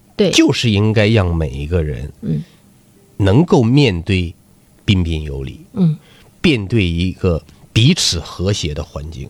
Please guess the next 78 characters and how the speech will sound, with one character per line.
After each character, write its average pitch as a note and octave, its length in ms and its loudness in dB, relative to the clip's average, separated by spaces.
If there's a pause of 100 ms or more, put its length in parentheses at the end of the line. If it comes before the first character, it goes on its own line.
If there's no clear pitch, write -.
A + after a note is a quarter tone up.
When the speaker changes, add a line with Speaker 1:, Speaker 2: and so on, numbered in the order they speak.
(100)
Speaker 1:
嗯。 F3 140 -4
Speaker 2:
这 D3 140 2
是 A2 100 -4
我 F#2 160 -4
们 F2 140 -6
每 F#2 200 -4
一 E2 180 -8
个 A2+ 100 0
人 F#2 160 0
都 G2 140 -2
应 F#2+ 120 -2
该 F2 200 0
尽 G#2+ 180 -4
量 F2 160 -2
去 - 120 -12
创 - 240 -12
造 B1+ 180 -12
的。 C2+ 100 -6
实 - 140 -2
际 D4 100 4
上 A#2+ 160 2
Speaker 1:
但 F2+ 100 -6
是 - 140 -16
在 D4 160 0
网 E3 240 -2
上 G#3 240 2
它 G#3+ 140 -2
是 G#3+ 160 0
一 G#3 40 4
个 F#3+ 160 4
很， - 300 -2 (100)
真 B3+ 140 4
的 C4 80 4
是 F#3+ 140 0
一 F3 40 -2
个 F3 80 0
很 D#3+ 240 2
野 C#3 140 0
蛮 A2+ 220 -2
的 D3 80 -4
世 - 200 -2
界。 - 240 -6 (120)
当 A#3 120 6
你 F#3 120 8
真 B3+ 180 4
的 B3 80 6
进 C#4 180 0
入 A3+ 80 6
到 D#3+ 140 2
那 E3+ 140 2
个 D3+ 80 0
野 C#3 180 0
蛮 A#2+ 180 -2
的 D#3 80 -2
世 - 160 0
界 D#3+ 160 0
中 D#3+ 200 2
的 D#3+ 40 4
时 D3 160 -2
候， C#3+ 240 -4 (360)
你， F3+ 320 4 (640)
你 G3+ 120 6
说 C4+ 160 2
的 C4+ 120 0
那 C4 120 4
种 E3 120 2
干 A3+ 200 4
净， A#3 140 4
我 D#3 80 2
觉 C#3 100 0
得 F3 120 0
它 G#3 160 0
会 G#3+ 240 2 (100)
特 - 140 -2
别 E3 180 0
的 E3 140 0
绝 D3 280 -2
对， F#3 240 2